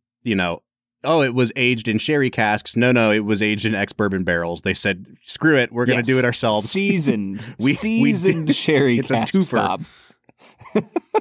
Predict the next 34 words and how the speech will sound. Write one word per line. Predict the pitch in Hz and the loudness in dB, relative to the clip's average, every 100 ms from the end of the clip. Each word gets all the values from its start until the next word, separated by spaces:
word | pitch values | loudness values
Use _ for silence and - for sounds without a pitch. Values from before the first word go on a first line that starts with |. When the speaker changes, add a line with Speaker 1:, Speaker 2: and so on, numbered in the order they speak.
| - - | -4 -6
Speaker 1:
All | 160 | -2
right. | 202 131 - - _ 196 - - - _ - | 0 0 -2 -4 _ -8 -6 -8 -8 _ -4
So | 202 | 0
I | 185 202 | 2 2
will | 240 320 | 2 2
say, | - 131 92 92 _ _ _ _ _ _ _ | 2 0 0 -4 _ _ _ _ _ _ _
for | - - | -4 -2
the | 349 | 2
most | 269 277 - | 4 2 0
part, | - 135 117 - | 0 2 0 0
I, | 143 143 | 0 2
I | 143 | 0
try | 131 240 | 0 0
to | 302 | -2
pride | - 123 131 131 | -2 0 2 2
myself | 135 135 143 147 - _ _ - | 0 0 -2 -2 -6 _ _ -4
on | 131 127 110 | 2 4 4
knowing | 113 123 127 131 127 | 4 2 2 0 -2
at | - 117 | -6 -4
least, | 110 156 - - _ _ - | 0 -2 -2 -12 _ _ -8
uh, | 120 - | -8 -2
you | 156 | 2
know, | 131 101 - | 2 0 -6
a | |
decent | 110 117 143 131 | -4 0 2 2
amount | 110 104 104 | 2 2 2
about | 95 95 | 2 0
the | 95 | 0
whiskeys | 98 101 98 90 | -2 -2 -4 -4
we | 95 | -2
drink | 95 98 | 0 0
on | 90 | -2
this | 85 | -6
podcast. | - 92 90 - 87 - | -6 -6 -4 -8 -8 -10